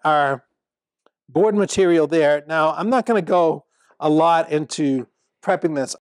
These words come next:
What you wanna do is joint one edge, and then you would run it through the thickness planer. Then when they're all thickness, now the edges need to be trued up.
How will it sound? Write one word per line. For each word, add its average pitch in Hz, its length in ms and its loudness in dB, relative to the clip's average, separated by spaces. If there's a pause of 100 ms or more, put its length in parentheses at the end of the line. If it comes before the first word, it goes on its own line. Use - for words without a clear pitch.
(140)
What 190 220 -4
you 240 60 -2
wanna 208 240 2
do 190 280 2
is 143 220 -6
joint 180 420 0
one 180 260 -4
edge, 143 500 -2 (420)
and 156 180 -4
then 165 340 -2
you 151 160 0
would 147 140 0
run 160 220 -2
it 170 160 -6 (160)
through 151 420 2 (200)
the 127 120 -20
thickness 165 500 -8
planer. 147 600 -12 (500)
Then 202 160 0
when 214 120 0
they're 170 100 0
all 196 300 2
thickness, 208 880 -4 (480)
now 180 260 0
the 208 260 -2
edges 180 520 2
need 156 280 -4
to 143 100 -16
be 151 180 -8
trued 151 360 0
up. 143 340 -2